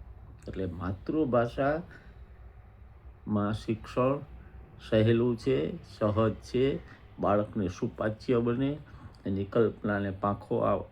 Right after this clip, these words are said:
આપે. અને આના માટે, અ, ઘણા બધા પ્રયોગો પણ થાય છે. દર વર્ષે જ્યારે માતૃભાષા દિવસ મનાવાય છે ત્યારે તમે ઘણી બધી શાળાઓમાં ગયા પણ હશો. તમે જોયું હશે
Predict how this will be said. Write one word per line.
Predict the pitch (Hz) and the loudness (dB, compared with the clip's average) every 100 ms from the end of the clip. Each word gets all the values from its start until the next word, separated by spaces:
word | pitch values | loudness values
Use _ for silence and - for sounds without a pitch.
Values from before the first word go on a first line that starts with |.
| - - - | -20 -20 -2
આપે. | 101 95 120 139 - - - - - - - | 0 0 -2 -4 -8 -20 -20 -20 -20 -20 -6
અને | 123 131 | 0 2
આના | 147 156 127 | 4 4 4
માટે, | 113 104 131 139 | 4 2 0 -2
અ, | 139 - 82 117 | -4 -8 -2 0
ઘણા | 110 131 123 | 4 4 4
બધા | 110 113 | 4 2
પ્રયોગો | 110 123 120 104 98 92 | 2 4 4 4 4 2
પણ | 107 107 | 4 2
થાય | 110 135 113 | 4 6 6
છે. | 87 - - - - - - 107 | 2 -4 -10 -10 -10 -12 -4 2
દર | 107 | 4
વર્ષે | 101 101 - 98 | 4 0 0 0
જ્યારે | 98 98 | 2 0
માતૃભાષા | 92 92 92 - 92 98 95 98 | 0 -2 -2 -2 -2 -2 -4 -6
દિવસ | 98 98 98 110 | -2 -4 -2 -2
મનાવાય | 127 110 78 76 | 0 0 -2 -6
છે | - 95 110 - - - - - - | -8 -8 -10 -12 -18 -18 -18 -20 -2
ત્યારે | 104 73 - - - - - - - - - - | 0 0 -6 -18 -20 -20 -20 -20 -20 -20 -20 -2
તમે | 131 120 | 2 2
ઘણી | 123 120 | 4 2
બધી | 113 110 107 | 4 2 0
શાળાઓમાં | - 101 104 101 110 101 | 0 2 2 2 0 2
ગયા | 113 107 | 4 4
પણ | - 90 92 | 0 -8 -8
હશો. | - - - - - - - - - - - - - - | -12 -16 -18 -20 -20 -20 -20 -18 -18 -18 -20 -18 -20 -8
તમે | 95 95 | -4 0
જોયું | 92 123 113 90 | 2 4 4 2
હશે | 80 - 73 | -2 -6 -12